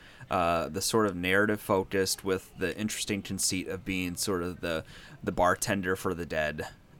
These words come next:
a-, and sort of working them through, uh, their, you know, sort of issues and trying to suss out who's dead versus alive there.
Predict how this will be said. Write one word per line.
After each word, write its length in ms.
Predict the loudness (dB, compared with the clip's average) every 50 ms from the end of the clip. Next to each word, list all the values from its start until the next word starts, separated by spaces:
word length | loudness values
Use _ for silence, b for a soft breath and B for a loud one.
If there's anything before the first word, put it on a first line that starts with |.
| -10 -8
a-, 160 | -8 -6 -4
and 400 | -2 -2 -2 -2 -2 -4 -4 -4
sort 280 | -4 -2 0 0 0 -2
of 120 | -2 -2
working 360 | 0 0 0 0 -2 -4 -4
them 160 | -4 -6 -6 -8
through, 500 | -8 -6 -4 -2 -2 -2 -2 -4 -6 -8 B B B B B B B -8
uh, 360 | -6 -6 -6 -6 -6 -8 -10 -12 -12 -12
their, 600 | -12 -10 -4 -4 -2 -2 0 0 0 -2 -2 -4 -8 -14 -20 -20 b b b b b b b b -20 -20 -20 _ -20 -20 -18 -16 -16 -14 -12
you 140 | -10 -8 -6
know, 240 | -6 -6 -6 -6
sort 260 | -6 -4 -2 -2 -2 -2
of 80 | -2
issues 460 | -4 -4 -4 -2 -2 -2 -2 -4 -4
and 140 | -6 -6 -4
trying 200 | -2 0 0 0
to 80 | 0 -2
suss 280 | -2 -2 -2 -2 0
out 160 | -2 -2 -4 -4
who's 180 | -10 -10 -10
dead 300 | -8 -6 -6 -4 -4 -6
versus 420 | -6 -8 -6 -4 -2 -2 -2 -4 -6
alive 480 | -8 -6 -4 -2 0 -2 -2 -4 -6
there. 320 | -6 -4 -4 -2 -2 -4